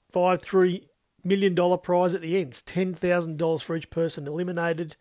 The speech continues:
That is ludicrous. And there are people from, uh, all over the shop. Uh, there's a lot of Americans <laughs> involved, which is exactly why you cop most of the Americans in the interviews and stuff.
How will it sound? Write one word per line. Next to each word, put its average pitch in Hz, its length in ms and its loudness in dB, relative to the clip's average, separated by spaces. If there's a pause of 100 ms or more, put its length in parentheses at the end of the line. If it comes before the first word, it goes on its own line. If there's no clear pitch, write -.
(840)
That 202 260 6
is 190 240 4
ludicrous. 156 720 -2 (180)
And 156 760 0 (340)
there 180 120 2
are 185 60 2
people 196 280 4
from, 139 480 -4 (400)
uh, - 300 -20
all 190 200 4
over 190 220 6
the 170 60 0
shop. 240 380 0 (280)
Uh, 131 240 -8
there's 127 160 -8
a 139 40 -6
lot 165 180 0
of 156 80 0
Americans 165 540 -2
<laughs> 156 80 -6
involved, 180 460 -2
which 156 180 -6
is 135 140 -12 (280)
exactly 127 340 -10
why 127 300 -6 (220)
you 139 240 -14 (340)
cop - 200 -6
most 160 240 -2
of - 40 -6
the 147 100 -4
Americans 143 540 -6
in 139 160 -8
the 139 400 -12
interviews 165 420 -4
and 151 120 -8
stuff. 175 260 -4